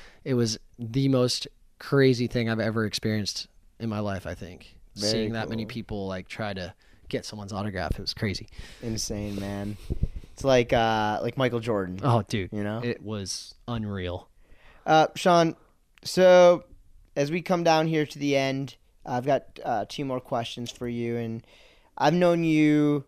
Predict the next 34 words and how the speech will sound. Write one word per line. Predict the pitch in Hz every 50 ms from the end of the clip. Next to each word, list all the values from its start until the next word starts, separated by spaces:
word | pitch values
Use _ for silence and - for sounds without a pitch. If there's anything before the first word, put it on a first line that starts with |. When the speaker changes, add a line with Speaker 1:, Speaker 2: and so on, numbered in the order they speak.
| _ _
Speaker 2:
since | _ - - 147 131 -
you | 139
were | 139 131
roughly | 127 131 127 - - 127 123 117 - _ _ _ _ _ _
thirteen | - 139 131 - - 135 127
years | 123 120 117 110
old. | 120 117 113 113
I've | 113 113
known | 117 120 117 117
you | 117
close | 113 - 131 120 113 -
to | -
twenty | - - 123 117 117 113
years, | 110 110 110 107 110 117
you | 117 110
Speaker 1:
Yeah. | 104 101 101 110 110 110 110 - _ _ _ _ _ _
Speaker 2:
know. | -
Um, | 123 120 117 113 113 110 107 107 104 104 107 107 - _ _ _ _ _ _ _ _ _ _ _
you | 131 131
were | 135 131 127 123 120 120 117 117 117 113 - _ _ _
a | - 117
kid | - - 156 139
hanging | 135 143 139 139 139 135
around | 135 135 131 131 127 127 127 127 131 127
the | 127 117
pro | - - 160 151 147 143
shop. | 135 - - 151 139 139 135 135 131 120 - _ - - - - - _ _ _ _
Um, | 117 107 104 104 98 92 82 73 71 73 80 85 82
you | 98 117
turned | - - 151 139 131
into | 127 127 127 131 123
a | 123
sales | 113 - - 135 127 127 131 131 -
kid. | - - 139 135 131 139